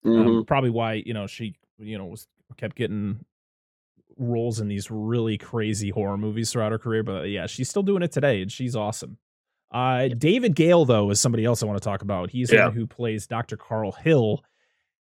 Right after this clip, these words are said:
Speaker 1: and he's another one who he, he's such a, like, in the beginning of this movie, you just, you kinda see him as this character who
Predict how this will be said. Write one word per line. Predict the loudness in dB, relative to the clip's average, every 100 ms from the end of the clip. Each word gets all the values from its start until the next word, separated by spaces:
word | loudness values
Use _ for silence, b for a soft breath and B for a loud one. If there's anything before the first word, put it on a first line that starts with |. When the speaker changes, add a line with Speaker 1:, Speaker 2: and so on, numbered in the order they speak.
| _ _
Speaker 1:
and | 0 4
he's | 4 2 -4 0
another | 4 6 6 6 4
one | 2 0 -4
who | 0 2 2 2 2 -2 -4 _ _ _ _ _
he, | -10 0 2 4 2 0 _ _ -10
he's | -6 -4
such | -2 -4 -4 -2
a, | -2 -2 -6 -6
like, | -4 0
in | 0
the |
beginning | 0 0 0 0
of |
this | 0 0
movie, | 0 0 0
you | 0
just, | -2 -6 -10 _ -12
you | -4
kinda | -2 -2
see | -2 -2
him | -2
as | -2 -4
this | -6 -8
character | -6 -4 -4 -4 -6
who | -2 0 0 0 -2